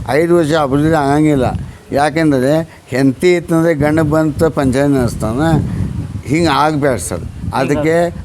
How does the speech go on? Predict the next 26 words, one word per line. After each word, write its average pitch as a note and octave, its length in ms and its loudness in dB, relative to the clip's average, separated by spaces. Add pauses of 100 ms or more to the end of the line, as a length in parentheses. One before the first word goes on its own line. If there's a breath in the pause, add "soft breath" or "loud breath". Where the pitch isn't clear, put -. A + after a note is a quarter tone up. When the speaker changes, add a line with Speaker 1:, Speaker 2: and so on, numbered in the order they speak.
Speaker 1:
minimum D3+ 260 2
Speaker 2:
ಒಂದು C#3+ 160 2
Speaker 1:
education F3 480 2
is D#3 140 2
important. A#2 400 -2 (440)
Speaker 2:
ಅಂದ್ರೆ F3+ 260 -4
ಈ D#3 400 -6 (100)
ಎಜುಕೇಷನ್ E3 400 -10
ಈ - 40 -6
ಗ್ರಾಮ C#3+ 300 -2
ಪಂಚಾಯತಿಗಳಲ್ಲಿ D#3+ 800 -4
Speaker 1:
ಹಾ. G#2 520 -6
Speaker 2:
ಸದಸ್ಯರಿಗೂ F3 640 -6
ಮತ್ತು D#3 300 -8
ಒಂದು D3 400 -6
ಕೆಟಗರಿಯನ್ನು E3 640 -6
ನಿರ್ಮಾಣ C#3 360 -6
ಮಾಡಬೇಕು, C3 500 -10
Speaker 1:
ಹಾ. A2 160 -4
Speaker 2:
ಒಂದು C3 520 -8
ವಿದ್ಯಾರ್ಹತೆಯನ್ನ F3+ 960 -2 (460)
ಮಿ-, D#3 160 -4
ಇದನ್ನ F3 360 0
ಇಡಬೇಕು C3+ 400 -6
ಅಂತಂತಂದು. - 1600 -6
ಈಗ F#3+ 180 -6